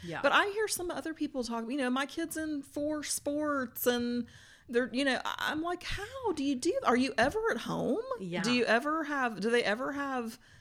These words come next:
Speaker 2: downtime?"
Speaker 1: Yeah.
Speaker 2: So anyway, I'm a big believer in, we need at least bare minimum one night a week where we don't have anything after school.
Speaker 1: Yeah, yeah.
Speaker 2: And that's just getting harder and harder. We've
Speaker 1: Yeah.
Speaker 2: managed it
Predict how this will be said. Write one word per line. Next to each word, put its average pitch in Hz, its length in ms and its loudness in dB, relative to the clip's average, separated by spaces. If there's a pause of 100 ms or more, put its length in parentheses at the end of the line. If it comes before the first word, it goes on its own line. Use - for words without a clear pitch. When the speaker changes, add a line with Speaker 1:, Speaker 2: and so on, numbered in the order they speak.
(340)
Speaker 2:
downtime?" 339 880 0 (160)
Speaker 1:
Yeah. 147 280 -8 (400)
Speaker 2:
So 226 520 2 (140)
anyway, - 480 -2
I'm 247 180 6
a 247 60 4
big 196 240 2
believer 156 500 0
in, 160 480 -4
we 214 120 2
need 208 180 2
at - 100 0
least 185 1000 -2 (680)
bare 254 320 10
minimum 165 680 2 (180)
one 185 380 2
night 208 180 2
a 190 60 -2
week 156 260 -4
where 160 140 0
we 160 120 -4
don't 165 280 -4
have 165 180 -8
anything - 300 -10
after - 260 -12
school. - 220 -6
Speaker 1:
Yeah, - 260 -4 (180)
yeah. 151 180 -10 (340)
Speaker 2:
And 185 160 4
that's 180 200 2
just - 240 -2 (140)
getting - 260 -4
harder 143 420 -8
and 151 100 -6
harder. 104 520 -4
We've 226 220 2
Speaker 1:
Yeah. 233 60 0
Speaker 2:
managed 269 500 0
it 147 400 2